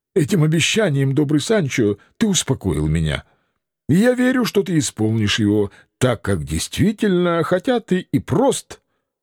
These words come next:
но ты человек правдивый». «Я не зелёный, а смуглый, — сказал Санчо, — но хотя и был бы пегий,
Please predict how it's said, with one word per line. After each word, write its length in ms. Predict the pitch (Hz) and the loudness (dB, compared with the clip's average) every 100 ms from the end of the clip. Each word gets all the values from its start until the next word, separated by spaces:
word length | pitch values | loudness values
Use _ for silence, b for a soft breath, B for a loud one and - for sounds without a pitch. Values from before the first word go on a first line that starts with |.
| _ | _
но 160 | - 101 | -4 -4
ты 220 | - 101 | -2 -2
человек 540 | 87 90 87 80 113 - | -2 -2 -2 0 -2 -4
правдивый». 760 | 76 92 - - 202 - - _ _ _ _ _ _ _ _ _ | -6 -6 -6 -2 -2 -2 -10 _ _ _ _ _ _ _ _ _
«Я 220 | 120 262 339 | 0 2 2
не 200 | 320 294 | 0 0
зелёный, 840 | 254 247 269 277 262 262 254 285 _ | 2 2 2 2 2 0 0 -6 _
а 220 | - 247 | 0 0
смуглый, — 880 | 240 - 131 196 202 160 180 185 185 - | -2 0 2 4 2 2 0 0 -4 -10
сказал 380 | - 135 131 143 | -4 0 0 0
Санчо, — 640 | - 147 139 - 127 120 b | 0 0 0 0 0 -2 b
но 120 | 160 | -2
хотя 500 | 165 185 - 220 214 - | 0 0 2 2 0 -2
и 100 | 202 | -4
был 280 | 180 226 220 | -2 0 2
бы 200 | 175 180 - | 2 0 -2
пегий, 500 | - 330 185 151 104 | 0 0 0 0 0